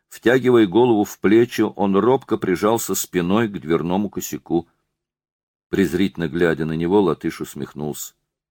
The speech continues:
"Ну, вояка, чего скис? Встань как следует. Я тебя в обиду не дам". Оробевший казак мгновенно вытянулся в струнку, и глаза его заблестели надеждой.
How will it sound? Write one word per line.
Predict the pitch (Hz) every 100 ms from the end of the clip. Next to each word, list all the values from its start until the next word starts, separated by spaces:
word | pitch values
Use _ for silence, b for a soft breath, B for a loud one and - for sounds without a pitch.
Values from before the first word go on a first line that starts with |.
| _
"Ну, | - 120 127 107
вояка, | 113 117 110 - 85 64 _ _ _
чего | - 117 113 127
скис? | - - 113 120 - _ _ _ _ _ _
Встань | - - 92 110 123
как | 135 123
следует. | - 120 120 139 123 - _ _ _ _ _ _ _
Я | - 87 117 120
тебя | 107 107 120
в | 110
обиду | 95 104 113
не | 117 98
дам". | 82 92 92 - _ _ _ _ _ _ _ _ _ _ _ _ _
Оробевший | 80 85 90 143 -
казак | - 67 85 101 - _ _ _ -
мгновенно | 87 101 110 127 143 139
вытянулся | 113 127 127 127 131
в | -
струнку, | - 110 117 117 120 _ _ _ _
и | 95
глаза | 98 104 101 127
его | 127 127
заблестели | 113 101 98 - 104 107
надеждой. | 95 82 82 71 71